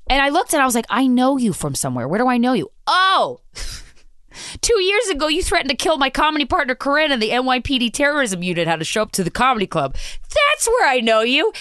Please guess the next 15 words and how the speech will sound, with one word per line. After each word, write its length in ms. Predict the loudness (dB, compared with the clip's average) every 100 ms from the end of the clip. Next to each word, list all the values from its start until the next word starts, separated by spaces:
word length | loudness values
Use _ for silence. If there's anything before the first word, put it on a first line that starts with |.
| -6
Hey, 220 | 0 2 2
get 180 | 0 2
this 200 | 0 0
guy 260 | 2 4
outta 200 | 4 2
here. 340 | 2 2 2 0
Is 160 | -2 0
this 180 | -2 2
weird? 300 | 4 4 2
This 160 | 0 0
is 140 | -4
fucked 260 | -4 -4 -2 -2
up." 140 | -2 -10 -12 -4
And 140 | -2 0
I, 460 | 2 2 2 2